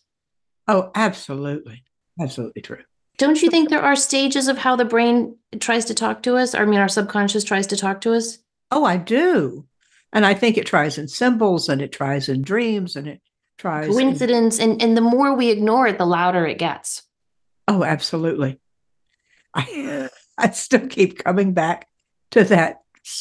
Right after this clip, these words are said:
Speaker 1: One of the funniest scenes ever in a movie was the scene where Dumbledore gets the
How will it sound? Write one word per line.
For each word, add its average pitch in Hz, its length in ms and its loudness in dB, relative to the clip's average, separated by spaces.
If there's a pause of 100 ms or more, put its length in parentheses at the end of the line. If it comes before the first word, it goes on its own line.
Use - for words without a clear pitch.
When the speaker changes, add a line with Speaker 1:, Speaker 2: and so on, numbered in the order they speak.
(180)
Speaker 1:
One 196 220 6
of 175 80 4
the - 160 -20
funniest 269 440 2
scenes 175 480 -2 (120)
ever 214 400 4 (580)
in 196 100 4
a 190 40 6
movie 190 420 4 (400)
was 185 220 -2
the 190 100 4
scene 208 460 2
where 170 320 2
Dumbledore 175 920 0 (360)
gets - 380 2
the 160 480 4